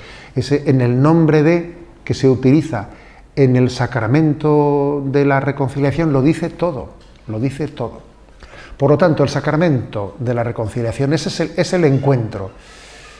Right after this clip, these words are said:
enta-, entre la búsqueda del hombre que, que ha sido tocado por el Espíritu,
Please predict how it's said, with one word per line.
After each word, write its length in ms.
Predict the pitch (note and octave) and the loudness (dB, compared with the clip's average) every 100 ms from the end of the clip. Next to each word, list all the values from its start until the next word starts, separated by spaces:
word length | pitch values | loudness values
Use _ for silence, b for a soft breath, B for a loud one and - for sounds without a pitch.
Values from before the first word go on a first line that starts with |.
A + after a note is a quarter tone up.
| B - - | B -20 -4
enta-, 540 | C3+ B2+ A#2+ C3 B2+ - | 0 0 0 0 0 2
entre 640 | B2+ C3 B2 C3+ B2+ - | 2 2 2 0 0 -2
la 140 | - A2+ | -4 0
búsqueda 460 | D#3 D3 - C3+ | 2 0 2 2
del 180 | B2+ B2+ | 4 4
hombre 420 | C#3+ C3+ - G#2+ - - - - - - - B B B - | 4 2 0 -4 -8 -18 -20 -20 -20 -20 -20 B B B -4
que, 640 | C3 B2 B2 A#2+ - - B B B B B B - | 2 6 6 4 -2 -14 B B B B B B -2
que 80 | E3+ | 0
ha 40 | |
sido 260 | - E3 D3 | 4 2 2
tocado 500 | D3 C#3 E3+ C#3+ B2 | 0 0 0 0 2
por 140 | C#3+ | 2
el 100 | C3+ | 2
Espíritu, 580 | B2+ - C#3 B2 B2+ | 0 0 0 0 -4